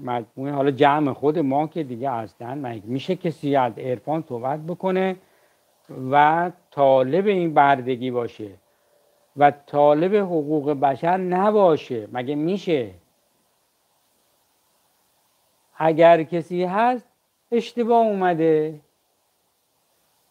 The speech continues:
خب اشتباه فهمیده، اشتباه اومده. من دلم میسوزه که پیش ما عمرش رو تلف نکنه، بره به دنبال کار خودش. خب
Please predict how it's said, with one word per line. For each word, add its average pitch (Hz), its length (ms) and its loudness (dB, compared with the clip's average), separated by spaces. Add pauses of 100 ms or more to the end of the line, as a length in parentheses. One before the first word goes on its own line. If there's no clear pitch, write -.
(300)
خب 170 380 2 (1120)
اشتباه 196 640 2
فهمیده، 139 760 -2
اشتباه 170 520 2
اومده. 123 800 -4 (1300)
من 170 580 2 (640)
دلم 175 320 6
میسوزه 170 540 -2
که 151 320 0 (120)
پیش 156 180 -6
ما 160 300 0
عمرش 160 320 -4
رو 156 60 -4
تلف 139 380 2
نکنه، 139 500 -6
بره 175 640 -6 (560)
به 143 100 -2
دنبال 143 520 -2
کار 131 260 -2
خودش. 143 440 -6 (840)
خب 165 380 2